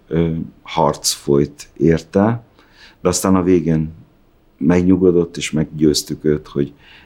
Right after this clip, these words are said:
hogy ő neki kell egy, egy, egy magyar siker, mert ő rengeteget járt külföldön, és hogy itt, ö,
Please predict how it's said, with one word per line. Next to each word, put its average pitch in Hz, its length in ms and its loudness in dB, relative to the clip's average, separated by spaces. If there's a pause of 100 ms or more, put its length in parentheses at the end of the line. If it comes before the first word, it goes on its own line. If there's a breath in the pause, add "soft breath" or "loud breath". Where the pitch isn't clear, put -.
(100)
hogy 71 340 -4 (260)
ő 82 120 0
neki 78 260 -2
kell 82 300 0
egy, 71 280 -4 (400)
egy, 71 420 -6
egy 67 260 -6
magyar 82 380 2
siker, 82 460 -2
mert 80 240 -2
ő 82 40 0
rengeteget 76 640 -2
járt 71 320 -10
külföldön, 90 720 0 (800 loud breath)
és 78 220 0
hogy 80 200 -2
itt, - 320 -4
ö, 73 360 -2